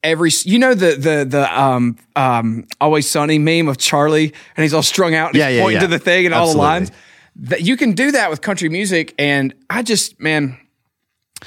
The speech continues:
Speaker 1: people, people get so worried these days about getting sued and, and this and that, but I just, to this day, I'm like, "Man, this is the foundation of what this genre is built
Speaker 2: Yeah.
Speaker 1: on," is, is, like, listen to nineties country, dude.
Speaker 2: Yeah.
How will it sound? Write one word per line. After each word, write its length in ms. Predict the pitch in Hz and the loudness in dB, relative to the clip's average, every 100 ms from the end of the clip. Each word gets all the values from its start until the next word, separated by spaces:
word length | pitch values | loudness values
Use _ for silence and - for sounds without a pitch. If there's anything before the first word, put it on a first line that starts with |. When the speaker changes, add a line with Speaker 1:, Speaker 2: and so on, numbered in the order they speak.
| - - - | -20 -20 -4
Speaker 1:
people, 400 | 240 240 208 151 - | -2 2 0 -2 -2
people 220 | 240 240 | 0 2
get 160 | 196 147 | 2 2
so 140 | 196 | 2
worried 320 | 151 151 156 135 | 2 4 2 0
these 140 | 123 | -2
days 220 | 135 127 | 0 0
about 180 | 117 123 | 0 -2
getting 160 | 127 120 | -2 -4
sued 340 | 160 143 139 | 0 2 2
and, 160 | 127 117 | -2 -4
and 160 | 123 | -6
this 160 | 123 - | -4 -4
and 120 | 127 | -2
that, 240 | 123 - | -4 -4
but 300 | 131 123 - _ _ _ _ _ _ - | -6 -6 -8 _ _ _ _ _ _ -10
I 160 | - 147 | -6 -6
just, 440 | 151 - - - | -4 -4 -6 -10
to 120 | - | -4
this 180 | 156 151 | -2 -2
day, 220 | - 135 127 | -2 -2 0
I'm 100 | 123 | -2
like, 140 | 117 | -2
"Man, 260 | 135 139 127 | -2 -2 -2
this 180 | 143 147 | -4 -4
is 80 | |
the 80 | 143 | -8
foundation 640 | - 139 135 123 123 135 | -4 -2 -2 0 -2 -4
of 120 | 117 113 | -8 -8
what 160 | 101 | -10
this 120 | 110 | -8
genre 360 | 110 117 113 110 | -6 -6 -6 -8
is 100 | 104 | -10
built 220 | 123 117 | -8 -6
Speaker 2:
Yeah. 100 | 101 | -4
Speaker 1:
on," 260 | 104 95 120 - _ - - _ _ - | -6 -8 -12 -16 _ -20 -20 _ _ -6
is, 440 | 120 113 110 - - | -4 -4 -6 -10 -10
is, 460 | 117 113 110 - _ 190 | -10 -8 -10 -12 _ -8
like, 180 | 208 | -6
listen 240 | 269 - 330 | -2 -2 0
to 80 | 277 | 0
nineties 400 | 196 254 240 - | 0 0 0 -2
country, 360 | 165 120 127 | -4 -4 -4
dude. 300 | 120 151 170 - - | -2 -2 -2 -8 -12
Speaker 2:
Yeah. 180 | 95 | -10